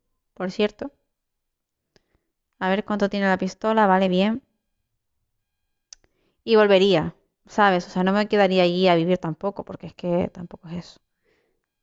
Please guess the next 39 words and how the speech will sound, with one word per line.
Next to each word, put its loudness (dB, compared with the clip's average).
Vamos 0
a 2
mirar 2
a 4
ver 0
cómo -2
está 0
todo. 2
Y -6
a 0
lo 2
mejor 2
lo 6
hacemos 2
en 4
el 0
próximo 0
vídeo. 0
Cero 2
tres. 4
Ay, -2
ya 0
se -2
me 4
olvidó. 4
<laughs> -12
Ya 0
se 2
me 4
olvidó. 4
Vale, 6
el 2
vídeo 6
de 6
hoy 6
ha 4
sido 2
un 0
poco... 2